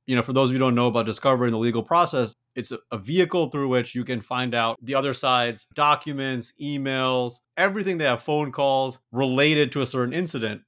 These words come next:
So a lot of dirty laundry can come up because, man, if you give a good lawyer discovery, <laughs> they can make anything sound like anything. You know, it's like if you just give them a lot of, you know, unfiltered access to things.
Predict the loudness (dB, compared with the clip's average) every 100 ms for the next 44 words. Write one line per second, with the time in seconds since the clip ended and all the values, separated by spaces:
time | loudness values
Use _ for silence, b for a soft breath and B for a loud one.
0 | _ -4 2 2 0 -6 _ -8 0 2
1 | 2 0 -2 0 2 2 0 -10 -10 -10
2 | -10 -10 -6 -2 -2 -4 _ _ -2 0
3 | 0 2 2 4 4 4 2 -2 0 2
4 | 2 2 2 2 2 2 -2 -6 _ -8
5 | -8 -2 -2 0 -2 -2 -4 -6 -6 -2
6 | 0 -2 -2 -2 -2 _ _ -2 0 0
7 | -2 0 0 0 -2 -2 -6 -14 -20 _
8 | -6 -2 -4 -4 -8 -6 -6 -8 -8 -8
9 | -6 -4 0 2 0 -4 b b -14 -2
10 | 0 0 -2 -4 -4 -4 -4 -6 -10 -12
11 | -16 -16 -16